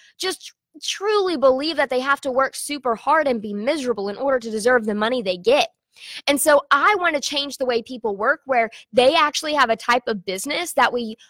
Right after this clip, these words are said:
we use the S O A method to create the type of business that allows you to work when you want to, not because you have to.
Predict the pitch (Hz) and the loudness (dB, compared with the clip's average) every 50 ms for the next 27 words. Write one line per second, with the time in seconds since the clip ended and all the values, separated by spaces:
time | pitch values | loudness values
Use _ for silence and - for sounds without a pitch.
0 | _ - 233 247 269 254 240 233 214 196 202 262 320 349 339 277 196 233 - - | _ -12 -4 -4 -2 -2 -2 -4 -8 -4 -2 0 0 2 0 0 0 0 0 0
1 | 269 262 - 233 208 208 247 302 - 330 262 226 - 214 208 208 196 - - 226 | -2 -2 0 0 2 4 4 2 4 2 0 -2 -2 -4 -4 -4 -6 -4 -4 -4
2 | 208 208 254 330 381 320 - 220 220 - 247 254 240 - 208 190 196 240 311 330 | -2 2 2 2 2 2 -2 -6 -6 0 0 0 0 0 -4 0 2 0 0 2
3 | 320 294 240 233 - - - - - - 269 277 262 240 233 247 277 294 269 339 | 0 -2 -2 -4 -6 -12 -20 -16 -2 2 4 4 6 6 6 6 6 4 2 -2
4 | 339 330 302 269 277 294 - - 302 294 269 247 233 220 190 180 190 190 202 247 | -2 -2 0 0 0 0 0 -2 -4 -4 -2 -2 -2 -2 -4 -4 -2 0 0 0
5 | - _ - - 359 359 370 381 415 403 _ _ _ _ _ _ - 214 226 247 | 0 _ -8 -4 -2 -2 0 0 -2 -4 _ _ _ _ _ _ -8 -2 2 4
6 | 269 320 - - - 247 247 247 220 185 208 190 - - - 208 208 196 - _ | 4 4 4 0 -8 -4 -2 -2 -2 -2 -4 -6 -6 -10 -2 0 0 0 0 _
7 | - - 175 - - | -12 -10 -10 -10 -10